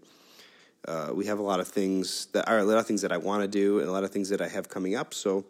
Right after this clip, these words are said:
um, sky's the limit on that one, I guess. Um, and I guess, like, probably one of the biggest things for me this year, uh, is, uh, I started dating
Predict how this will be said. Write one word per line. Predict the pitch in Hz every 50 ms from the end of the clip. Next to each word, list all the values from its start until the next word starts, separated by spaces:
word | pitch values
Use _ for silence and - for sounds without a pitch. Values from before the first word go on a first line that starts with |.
| - - - - - - - - - - - - - - _ _ _ _ -
um, | - 90 95 92 98 107 110 113 113 113 117 -
sky's | - - - - 110 117 123 120
the | 117
limit | 107 110 123 143 139 101
on | 90 90
that | 104 117 104
one, | 90 82 78
I | 76
guess. | 73 101 104 107 101 - - - - - - - - - - - _ - _ _ _ _ _ _ _ _ _ _ _ _ _ _ _ _ _ - - - - -
Um, | - 110 123 131 135 135 135 127
and | - 131 139
I | 139
guess, | 135 160 185 185 - -
like, | 185 - - - - - - - - - - - - _ _
probably | - 139 196 277 226 135 117
one | 104 110 113
of | 104
the | 95
biggest | 90 95 110 110 113 107 - -
things | - 110 113 113 107 107 104 101 101 - - - - - - - _ _ _ _ -
for | - - - 95 101 131
me | 143 110 80
this | 76 82 87 - -
year, | 82 73 62 50 50 55 57 - - _ _ _ _ -
uh, | 95 98 95 90 85 82 85 82 - - - - - - - -
is, | - 98 98 90 87 87 87 85 85 - - - _ _ - _ - - - - _ _ _ _ - - - -
uh, | 92 92 87 85 85 82 73 57 73
I |
started | - - - 110 104 98 98 95 92
dating | 98 98 98 104 107 107 107 110 113 113